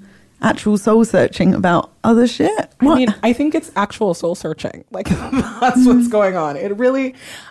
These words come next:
Speaker 2: I don't know. I think that, like, f-, or for me at least, I, like, one lie that I like to tell myself, or a thing that I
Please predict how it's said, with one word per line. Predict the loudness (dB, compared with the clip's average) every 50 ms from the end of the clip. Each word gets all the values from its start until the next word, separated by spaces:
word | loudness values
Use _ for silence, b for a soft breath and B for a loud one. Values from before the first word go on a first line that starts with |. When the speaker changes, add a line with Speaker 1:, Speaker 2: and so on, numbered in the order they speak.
| B
Speaker 2:
I | -2 0
don't | 2 2 2 2 2
know. | 2
I | 2 0 0
think | 0 -2 -4 -4 -2
that, | -2 -2 0
like, | 0 -2 -4 -6 -10 _ _ _ _ _ _
f-, | -20 -14 -6 -2
or | 0 0 0
for | 0 -2 -2 -2
me | 0 0 -2 -2 -2
at | -4 -2
least, | -2 -2 -2 -4 -4 -4
I, | -2 0 0 0 0
like, | -2 -4 -4 -4
one | -4 -2 -2 -2 -2 -2 -4
lie | -8 -8 -10 -12 -14 -12
that | -12 -10
I | -8 -8
like | -8 -8 -10 -10
to | -12 -14
tell | -14 -14 -12 -12
myself, | -10 -10 -12 -12 -14 -16 -16 -14
or | -12 -12
a | -12
thing | -10 -10 -12 -10 -10
that | -10 -10
I | -10 -12